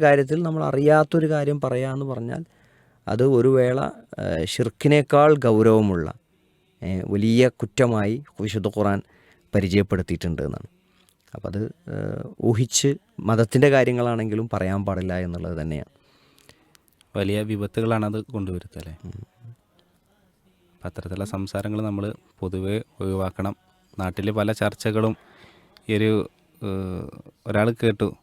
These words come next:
Speaker 2: അത് അടുത്ത ആളിലേക്ക് എത്തി, അത് തൊട്ടടുത്ത ആളിലേക്ക് എത്തി, സ്വാഭാവികമായിട്ടും അത് ഒരു നൂറാ-, നൂറാമത്തെ ആൾ കേൾക്കുമ്പോൾ അതിലൊരു വ്യത്യാസമുണ്ട്. ആ വ്യത്യാസത്തിനുള്ള കാരണം ഇയാൾ മറ്റാളിലേക്ക് കേൾക്കും, അത് അടുത്ത ആളിലേക്ക് പറയുമ്പോൾ അയാളുടെ കുറച്ചും കൂടി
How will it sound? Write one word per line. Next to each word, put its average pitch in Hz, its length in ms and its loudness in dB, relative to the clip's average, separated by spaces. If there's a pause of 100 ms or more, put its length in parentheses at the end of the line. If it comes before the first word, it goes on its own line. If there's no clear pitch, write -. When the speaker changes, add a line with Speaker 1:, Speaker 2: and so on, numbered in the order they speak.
(380)
Speaker 2:
അത് 101 100 -2
അടുത്ത 104 200 -2
ആളിലേക്ക് 107 400 2
എത്തി, - 180 -12 (500)
അത് 101 120 0 (260)
തൊട്ടടുത്ത 113 360 0
ആളിലേക്ക് 113 400 0
എത്തി, 98 200 -6 (380)
സ്വാഭാവികമായിട്ടും 110 580 0 (120)
അത് 107 120 0 (420)
ഒരു 104 160 0
നൂറാ-, 120 420 4 (320)
നൂറാമത്തെ 117 600 0
ആൾ 131 80 0 (120)
കേൾക്കുമ്പോൾ 117 480 -2 (280)
അതിലൊരു 113 400 2
വ്യത്യാസമുണ്ട്. 104 520 -2 (360)
ആ 104 120 -4
വ്യത്യാസത്തിനുള്ള 123 720 0
കാരണം 110 360 0 (760)
ഇയാൾ 110 220 2 (120)
മറ്റാളിലേക്ക് 117 600 -2
കേൾക്കും, 104 300 -4 (300)
അത് 107 100 -2
അടുത്ത 101 220 -4
ആളിലേക്ക് 120 380 0
പറയുമ്പോൾ 113 420 0 (320)
അയാളുടെ 107 360 2
കുറച്ചും 135 300 0
കൂടി 123 140 0